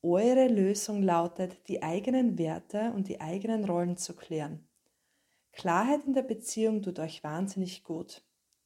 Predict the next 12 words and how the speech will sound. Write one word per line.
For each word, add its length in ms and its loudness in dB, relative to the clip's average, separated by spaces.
So 260 -4
könnt 340 0
ihr 100 0
Großes 600 -8
schaffen. 480 -10
Die 100 -4
zweiundzwanzig 880 2
vier 480 0
und 120 2
die 120 -4
zweiundzwanzig 920 -6
vier 600 -2